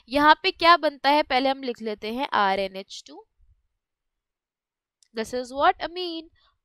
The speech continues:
plus N A two C O three plus टू एन ए बी आर प्लस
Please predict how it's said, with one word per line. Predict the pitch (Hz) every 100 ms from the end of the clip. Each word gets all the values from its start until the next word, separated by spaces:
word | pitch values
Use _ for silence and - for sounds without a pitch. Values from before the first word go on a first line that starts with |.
| -
plus | 208 208 214 - - _ _ _ _ _ _ 202
N | 214 214
A | 214
two | - 269 415 _
C | - 233 214
O | 190 - -
three | 247 403 _ _ _ _ _ _ _ _ _ _ _ 226
plus | 208 208 294 - - _ _ _ _ - - _ _ _ _ _ -
टू | 359 392 -
एन | 214
ए | 208
बी | 196 202 185
आर | 170 175 233 - - - _ _ _ _ _ _ _ _ _ - _ _ _ _ _ _ - _ -
प्लस | 220 170 - - -